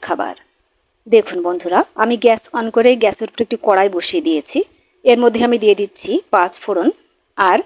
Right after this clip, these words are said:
জিরা। যেহেতু পাঁচ ফোড়নের জিরা কম থাকে, তাই আরও একটু জিরা দিয়ে আমি এই মশলাটা ভেজে নিব। এই মশলাটা আমি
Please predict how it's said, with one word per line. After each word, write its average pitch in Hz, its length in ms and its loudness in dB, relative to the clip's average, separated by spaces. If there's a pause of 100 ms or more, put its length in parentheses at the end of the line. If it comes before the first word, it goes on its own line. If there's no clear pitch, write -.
(200)
জিরা। 202 280 -2 (460)
যেহেতু 269 340 2 (140)
পাঁচ 220 140 4 (100)
ফোড়নের 240 360 2
জিরা 220 200 0 (120)
কম 185 140 0 (120)
থাকে, 202 220 -2 (140)
তাই 254 140 4 (140)
আরও 202 200 2
একটু 240 120 -8 (100)
জিরা 208 300 2
দিয়ে 208 160 2 (360)
আমি 220 200 0
এই 233 120 0
মশলাটা 202 360 0 (160)
ভেজে 202 320 2
নিব। 98 140 -12 (1000)
এই 254 180 4
মশলাটা 254 360 2
আমি 269 80 4